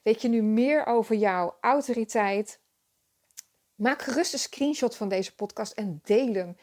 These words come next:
in je stories of in je feed, of bijvoorbeeld op Instagram of ergens anders op social media. Want hoe gaaf is het dat hoe meer mensen hun human design gaan snappen,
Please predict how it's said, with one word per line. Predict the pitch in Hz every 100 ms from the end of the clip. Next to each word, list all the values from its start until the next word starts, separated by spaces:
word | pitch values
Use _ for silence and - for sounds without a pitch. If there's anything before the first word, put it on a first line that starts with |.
| _ _ _
in | 226
je | 240
stories | 247 - 302 285 277 269 254 254
of | - -
in | 262
je | 277
feed, | 269 - 285 262 254
of |
bijvoorbeeld | 214 233 226 220
op | -
Instagram | 233 226 - 208
of | 208 -
ergens | 214 214 220
anders | - 240 262
op | 240
social | 226 214 196 - 190
media. | 196 185 185
Want | 185 - _ _ _
hoe | _ 226 285 302 _
gaaf | - - 208 202 -
is | - 233 269
het | 311 349 453 480 - _ - - _ _ _
dat | 220
hoe | 180 220
meer | 220 214 277 285
mensen | 247 214 196
hun | 180 190
human | 196 190
design | 185 175 190 190
gaan | 185 175
snappen, | - - 196 190 233 302 370